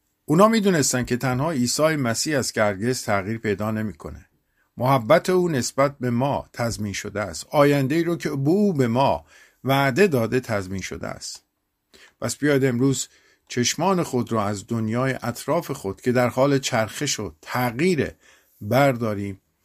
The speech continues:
و به خدای قادر مطلق که تغییر ناپذیره بیاندازیم.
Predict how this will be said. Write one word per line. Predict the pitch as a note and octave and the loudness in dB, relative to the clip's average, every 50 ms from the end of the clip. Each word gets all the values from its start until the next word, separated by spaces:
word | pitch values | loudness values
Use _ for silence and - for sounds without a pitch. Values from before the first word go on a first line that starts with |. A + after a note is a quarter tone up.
| _ _ _ - _ _ | _ _ _ -20 _ _
و | - A2+ | -8 -4
به | A2 B2 B2+ | -2 -2 -2
خدای | - - C3+ C#3 C3+ E3+ F3 F#3 F#3 F3 F3 | -2 -2 -2 0 2 4 6 6 6 4 2
قادر | E3 - - C3 B2+ A#2+ B2 D3 D3+ | -2 0 0 2 2 2 0 -2 -2
مطلق | D3 C3 A#2 - - - C3 B2+ A#2 | -2 -4 -4 -6 -6 -4 -4 -4 -4
که | - - B2 | -4 -6 -8
تغییر | - - - B2 A2 G#2 F#2+ G#2+ G#2 G#2 F#2 | -8 -8 -4 -2 -2 -2 -2 -4 -6 -6 -6
ناپذیره | G2 G2 F#2+ - - G2 F2+ E2+ F#2+ G2 F#2+ F#2 | -6 -6 -8 -6 -6 -6 -6 -4 -6 -8 -8 -8
بیاندازیم. | F2 E2+ - - - - - A#1 - - - - - | -10 -12 -12 -12 -14 -16 -16 -14 -12 -12 -14 -14 -20